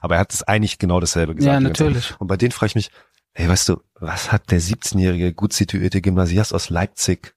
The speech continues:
Speaker 1: was hat der, der hat, was, warum? Er soll auf seine scheiß Klimaschutzdemos <laughs> gehen, so.
Speaker 2: Ja,
Speaker 1: Was
Speaker 2: weil die
Speaker 1: hat
Speaker 2: falsch
Speaker 1: der mit diesem
Speaker 2: informiert sind. Das
Speaker 1: Israel-Kram
Speaker 2: sind
Speaker 1: zu tun?
Speaker 2: ja, aber das
Speaker 1: Ja.
Speaker 2: viele Leute
Speaker 1: Und
Speaker 2: sind
Speaker 1: deswegen finde ich das, das will ich ganz kurz sagen, ich finde diesen Antisemitismus, diesen wieder gut gewordenen,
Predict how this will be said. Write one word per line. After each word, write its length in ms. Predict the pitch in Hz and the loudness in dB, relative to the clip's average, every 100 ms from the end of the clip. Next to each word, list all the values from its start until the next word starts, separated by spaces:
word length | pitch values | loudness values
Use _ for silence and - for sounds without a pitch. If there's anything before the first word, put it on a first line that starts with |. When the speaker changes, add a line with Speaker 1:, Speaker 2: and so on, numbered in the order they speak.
| - | -12
Speaker 1:
was 140 | - | -6
hat 180 | 92 85 | -6 0
der, 300 | 101 110 101 _ - | 2 4 2 _ -8
der 160 | 92 | -4
hat, 80 | 92 92 - | -4 -6 -6
was, 380 | - 123 - - | -4 -2 -4 -10
warum? 560 | 90 92 117 110 120 90 - - - | -6 0 2 2 2 0 -6 -20 -10
Er 60 | 90 | -6
soll 340 | 90 95 120 | -4 0 2
auf 80 | 92 | 2
seine 120 | 120 | 0
scheiß 220 | 101 107 | -2 -4
Klimaschutzdemos 680 | - 139 95 - - 87 85 | -6 -6 -6 -8 -10 -8 -8
<laughs> 0 | |
gehen, 240 | - - 113 | -6 -4 -2
so. 180 | 98 87 | -4 -4
Speaker 2:
Ja, 240 | 135 139 139 | -4 0 2
Speaker 1:
Was 60 | 147 | 2
Speaker 2:
weil 60 | |
die 100 | 143 | 0
Speaker 1:
hat 80 | 123 | 0
Speaker 2:
falsch 160 | 156 123 | 2 0
Speaker 1:
der 60 | 127 | 0
mit 100 | 110 | 0
diesem 80 | 170 175 | 0 0
Speaker 2:
informiert 140 | 196 | -2
sind. 160 | - 120 | -2 -4
Das 80 | 95 98 131 | -4 -4 -6
Speaker 1:
Israel-Kram 120 | - 107 | -4 -4
Speaker 2:
sind 140 | 104 | -4
Speaker 1:
zu 40 | - | -4
tun? 140 | 117 | -4
Speaker 2:
ja, 120 | 87 | 0
aber 140 | 175 190 | 0 0
das 140 | 185 | 0
Speaker 1:
Ja. 60 | 208 | 0
Speaker 2:
viele 260 | - 196 196 | -2 -2 2
Leute 320 | 160 190 190 | 2 2 2
Speaker 1:
Und 60 | |
Speaker 2:
sind 80 | 170 | 2
Speaker 1:
deswegen 200 | 175 151 | 2 0
finde 140 | - 127 | 0 -2
ich 80 | |
das, 340 | - 143 - - | 2 0 0 -4
das 160 | 113 - | -4 -4
will 120 | 104 | -6
ich 80 | 110 | -6
ganz 120 | - | -8
kurz 160 | - - | -14 -14
sagen, 100 | - | -12
ich 80 | - | -10
finde 160 | - 117 | -8 -8
diesen 220 | 123 127 | -10 -10
Antisemitismus, 680 | - 113 98 98 - - 87 | -8 -6 -6 -8 -8 -8 -8
diesen 260 | - 98 104 - - - _ _ _ _ _ _ _ _ _ _ _ _ - - | -6 -6 -6 -10 -20 -20 _ _ _ _ _ _ _ _ _ _ _ _ -20 -16
wieder 320 | 107 104 104 | -8 0 0
gut 260 | - - | 0 -2
gewordenen, 840 | - 104 104 113 113 107 101 104 | 0 0 2 2 4 2 2 0